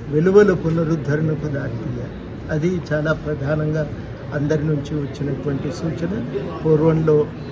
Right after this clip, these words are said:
మనకు కర్పూరి ఠాకూర్, డాక్టర్ రామ్ మనోహర్ లోహియా, మన రాష్ట్రంలో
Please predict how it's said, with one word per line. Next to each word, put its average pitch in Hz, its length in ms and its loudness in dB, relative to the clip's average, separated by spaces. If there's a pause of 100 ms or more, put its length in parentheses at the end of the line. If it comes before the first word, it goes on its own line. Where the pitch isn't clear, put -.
మనకు 147 560 0 (360)
కర్పూరి 156 480 0 (120)
ఠాకూర్, 147 440 -2 (400)
డాక్టర్ 147 420 0
రామ్ 151 220 4
మనోహర్ 151 380 2
లోహియా, 139 460 -2 (460)
మన 160 200 4
రాష్ట్రంలో 156 720 4